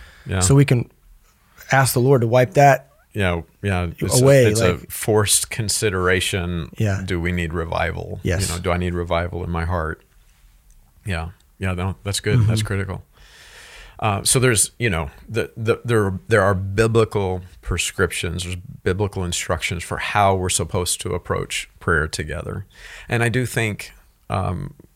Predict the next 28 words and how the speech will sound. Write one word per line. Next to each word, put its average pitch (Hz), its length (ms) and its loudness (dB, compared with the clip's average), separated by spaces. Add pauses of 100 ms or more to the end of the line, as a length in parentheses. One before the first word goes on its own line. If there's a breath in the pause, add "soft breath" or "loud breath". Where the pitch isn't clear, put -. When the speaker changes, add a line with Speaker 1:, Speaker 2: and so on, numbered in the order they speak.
(360)
Speaker 1:
keeping 98 440 -2
that, 85 240 -2
keeping 101 420 0
the, 85 240 -2 (260)
the 98 200 -2
overall 95 440 2
focus 92 480 -2
on 90 120 -4
a 87 40 -6
kingdom 92 380 -4
agenda, 80 540 -4 (160)
agenda 85 640 -2 (100)
is 92 160 -2
critical, 92 560 -4
and 95 100 -2
keeping 101 300 -2
it 76 140 -6
focused 92 440 -2
on 87 380 -4 (560 loud breath)
passages 92 640 -2
in 90 100 -2
the 87 80 -2
Word 87 160 -2
of 87 80 -6
God 87 220 -2
keeps - 260 -6
it - 100 -14
fresh, - 540 -2